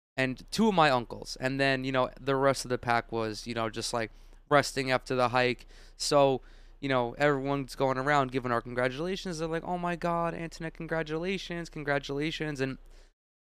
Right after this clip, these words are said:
this is the thing with engagements. Everybody congratulates the girl because this is her moment, and rightfully so.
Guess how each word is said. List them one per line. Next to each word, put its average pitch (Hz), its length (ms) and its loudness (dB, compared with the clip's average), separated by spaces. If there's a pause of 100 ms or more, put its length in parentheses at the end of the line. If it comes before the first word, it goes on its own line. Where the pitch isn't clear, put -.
(380)
this 240 180 0
is 190 160 -6
the 170 100 2
thing 120 380 2
with 117 180 0
engagements. 110 640 -6 (520)
Everybody 165 840 2
congratulates 120 1120 0 (280)
the 131 100 0
girl 120 400 -4
because 127 360 -4
this 156 180 -6
is 127 100 -4 (120)
her 147 140 4
moment, 117 420 -10 (420)
and 208 200 2
rightfully 180 460 2
so. 98 280 -4